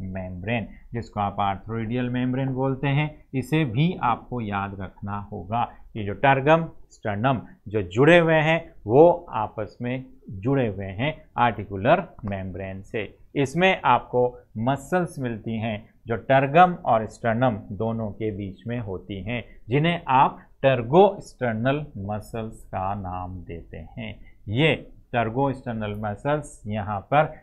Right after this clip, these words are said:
दोनों टर्गम और स्टर्नम के बीच में होगी। अब इसमें जो क्यूटिकल है, क्यूटिकल में फोरगट और हिंडगट, not in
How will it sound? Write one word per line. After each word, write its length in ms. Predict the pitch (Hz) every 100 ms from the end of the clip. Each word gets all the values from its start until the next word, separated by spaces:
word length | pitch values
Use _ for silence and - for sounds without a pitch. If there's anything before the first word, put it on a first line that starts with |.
| - 110
दोनों 400 | 117 139 147 104
टर्गम 440 | 117 107 120 131
और 100 | 113
स्टर्नम 420 | - 110 104 98
के 160 | 98 117
बीच 340 | 101 95 - 101
में 100 | 101
होगी। 440 | 92 90 92 101 - _ -
अब 160 | 131 131
इसमें 300 | 123 131 123
जो 100 | 120
क्यूटिकल 640 | 131 131 131 139 147 151
है, 160 | 147 156 156 - -
क्यूटिकल 520 | 123 123 117 117 107
में 160 | 123 127
फोरगट 720 | - 131 139 143 139 160 156 - - _ _ -
और 300 | 110 113 104 -
हिंडगट, 520 | 131 123 98 87 - - - - - 95
not 520 | 104 127 185 190 185
in 140 | 165